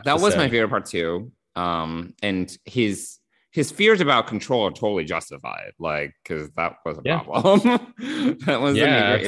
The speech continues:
Speaker 2: absolutely.
Speaker 1: in season two. So I'm
Speaker 2: Yeah.
Speaker 1: glad that they,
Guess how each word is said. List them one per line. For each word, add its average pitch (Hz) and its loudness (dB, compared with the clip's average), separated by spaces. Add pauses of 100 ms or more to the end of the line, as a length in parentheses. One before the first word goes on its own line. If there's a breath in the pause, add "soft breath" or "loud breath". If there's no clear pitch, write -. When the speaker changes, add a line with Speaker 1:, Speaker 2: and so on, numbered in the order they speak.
(100)
Speaker 2:
absolutely. 101 2 (200)
Speaker 1:
in 110 0
season 104 -4
two. 101 -2 (600)
So 113 2
I'm 113 2
Speaker 2:
Yeah. 113 4
Speaker 1:
glad 131 4
that 131 0
they, 113 2